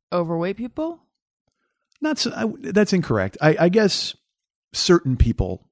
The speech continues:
Speaker 2: I-, it's not fat people.
Speaker 1: Mm-hmm.
Speaker 2: Um, I should, I shouldn't go ahead and say that because I was a huge fat person,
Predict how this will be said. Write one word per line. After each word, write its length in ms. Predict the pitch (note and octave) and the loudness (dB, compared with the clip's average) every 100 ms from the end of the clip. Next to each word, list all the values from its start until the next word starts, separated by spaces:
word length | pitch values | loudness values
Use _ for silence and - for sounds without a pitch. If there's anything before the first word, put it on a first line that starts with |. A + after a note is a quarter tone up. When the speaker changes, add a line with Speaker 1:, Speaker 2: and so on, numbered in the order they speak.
| - | -2
Speaker 2:
I-, 40 | |
it's 220 | D3+ D#3+ | 0 0
not 240 | G3 F#3+ F3+ | -2 -2 -2
fat 360 | - C3+ B2+ - | 0 0 0 0
people. 360 | C3+ B2 B2 | 0 2 2
Speaker 1:
Mm-hmm. 360 | F#3+ F3 E3 E3+ | 2 0 -2 -2
Speaker 2:
Um, 420 | B2 A#2+ A#2 A2+ | 0 2 2 0
I 100 | A2+ | 0
should, 160 | A2 B2 | 0 2
I 100 | A#2 | 2
shouldn't 380 | - C3 A#2+ - | 2 2 -2 2
go 180 | A#2 A2+ | 4 6
ahead 260 | A#2 A#2 - | 4 0 -2
and 140 | A#2 | -4
say 200 | G#2+ A2+ | -2 -2
that 200 | G#2+ A2 | 0 0
because 160 | A2 A2 | 2 2
I 140 | A2 | 2
was 200 | A#2 A2 | 4 2
a 40 | G2 | 0
huge 380 | - B2+ A2 - | 2 2 2 0
fat 300 | A2 G#2 - | -2 -2 -2
person, 420 | G#2+ G#2+ A#2+ | -2 0 0